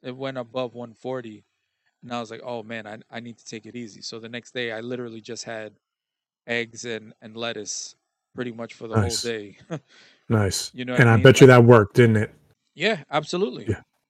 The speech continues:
Speaker 1: Absolutely. You know,
Speaker 2: Yeah.
Speaker 1: keeping that carb intake low, but also keeping, not just eating stuff to replace the carbs, eating healthier foods, you know?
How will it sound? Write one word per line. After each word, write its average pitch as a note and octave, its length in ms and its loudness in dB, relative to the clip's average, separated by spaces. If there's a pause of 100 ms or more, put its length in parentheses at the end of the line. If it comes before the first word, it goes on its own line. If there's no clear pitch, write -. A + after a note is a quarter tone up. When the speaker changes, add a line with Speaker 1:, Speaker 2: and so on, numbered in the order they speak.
(120)
Speaker 1:
Absolutely. B2+ 600 -4 (200)
You B2 120 -18
know, B2+ 100 -12
Speaker 2:
Yeah. C3 40 -14
Speaker 1:
keeping D3 360 -8
that D3 180 -8
carb D3 280 -8
intake C#3 300 -12
low, D3 320 -8 (380)
but C#3+ 180 -6
also D#3 420 -4
keeping, C#3 760 -12 (1200)
not E3+ 220 -8
just F3+ 180 -8
eating E3 500 -10 (140)
stuff - 380 -8
to D3 120 -6
replace C3+ 500 -10
the B2+ 120 -16
carbs, A2+ 680 -10 (140)
eating C#3 400 -10
healthier A#2+ 600 -12
foods, - 640 -14 (1000)
you A2+ 100 -14
know? B2 280 -12